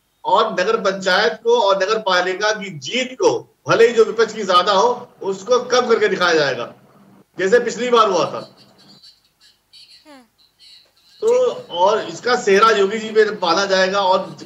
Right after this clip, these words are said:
Speaker 1: कहा जाएगा, "हम उत्तर प्रदेश जो है वो दो हज़ार चौबीस के लिए तैयार है।" तो पूरा एक तरह से scripted चुनाव लग, लग रहा जा रहा है। मैंने पहले भी कहा था, ये, this चुनाव जो है वो डिजाइन किया गया है कि बीजेपी को जिताने के लिए,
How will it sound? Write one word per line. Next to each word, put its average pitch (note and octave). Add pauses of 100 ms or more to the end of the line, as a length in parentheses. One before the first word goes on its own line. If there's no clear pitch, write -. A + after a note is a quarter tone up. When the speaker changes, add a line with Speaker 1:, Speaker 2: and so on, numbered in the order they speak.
Speaker 1:
कहा F3
जाएगा, F#3
"हम F3+
उत्तर F3
प्रदेश F3
जो F3+
है E3 (240)
वो F#3 (840)
दो F#3
हज़ार G3
चौबीस F#3+
के F#3
लिए F#3
तैयार F3+
है।" G#3
तो G#3
पूरा A3 (180)
एक G#3+
तरह A3+
से A#3+
scripted G3+
चुनाव A3
लग, G3+
लग F3+
रहा F3
जा D3
रहा B2
है। - (680)
मैंने G3
पहले G3
भी B3+
कहा G#3+
था, C#3+
ये, G3+ (100)
this G#3
चुनाव G#3
जो G3
है G#3
वो A3+
डिजाइन F#3+
किया G3
गया F#3+
है A3+ (340)
कि G#3+
बीजेपी F#3+
को A3+
जिताने A3
के A#3
लिए, E3